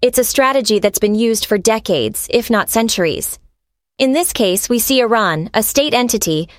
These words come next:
allegedly supporting the Houthi group, a non-state actor, to achieve certain political and strategic objectives.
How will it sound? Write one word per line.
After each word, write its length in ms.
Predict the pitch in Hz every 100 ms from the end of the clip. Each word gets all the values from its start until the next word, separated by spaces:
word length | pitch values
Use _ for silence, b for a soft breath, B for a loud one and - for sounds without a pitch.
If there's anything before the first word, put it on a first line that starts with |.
| b
allegedly 580 | - 240 254 277 254 254
supporting 560 | 240 226 - 254 240 220
the 80 | 208
Houthi 400 | 254 269 254 202
group, 320 | 190 175 -
a 120 | 208
non-state 480 | 220 226 233 - 202
actor, 500 | 208 220 - 156 147 156 b b
to 140 | - 269
achieve 340 | 240 285 262
certain 380 | - 302 269 277
political 520 | 262 247 240 233 202
and 200 | 196 196
strategic 520 | - 202 - 240 208
objectives. 760 | 196 180 214 202 156 135 - -